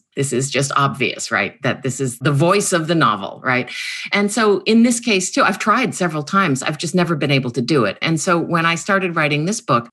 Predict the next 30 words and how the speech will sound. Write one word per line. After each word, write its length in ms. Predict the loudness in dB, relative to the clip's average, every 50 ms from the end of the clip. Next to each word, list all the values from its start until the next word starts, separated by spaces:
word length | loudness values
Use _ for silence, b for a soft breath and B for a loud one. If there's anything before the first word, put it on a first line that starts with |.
| _ -2
that 220 | 0 0 2 2
was 180 | 2 0 0 0
the 100 | 0 -2
voice 400 | -2 0 0 2 2 2 0 0
I 120 | 0 -2
set 260 | -2 0 0 0 2 2
out 240 | 0 0 -2 -4
to 100 | -4 -2
use. 440 | 0 2 2 4 4 4 2 0 -2 -2
And 160 | 0 0 2
I 60 | 2
was 160 | 2 0 0 0
writing 320 | 2 2 2 2 2 2
very 240 | 2 2 0 0 0
happily 560 | 0 0 0 0 -2 0 0 2 2 2 2
in 160 | 4 4 4 4
this 220 | 2 0 -2 -4
third 300 | -4 -2 -2 -2 -2 -2
person 320 | -2 -2 -2 0 0 0 2
omniscient 520 | 2 2 2 0 0 0 0 0 0 0
voice. 280 | 2 2 2 2 0 0
It 60 | -4
was 120 | -4 -4 -4
kind 200 | 0 0 0 2
of 80 | 2
almost 300 | 0 0 0 0 -2 -4
a 40 | -4 -4
super 440 | -2 0 2 2 2 2 2 2
omniscient 520 | 2 2 2 2 0 0 -2 -4 -6 -6 -4
voice. 380 | -4 -2 0 0 0 -2 -4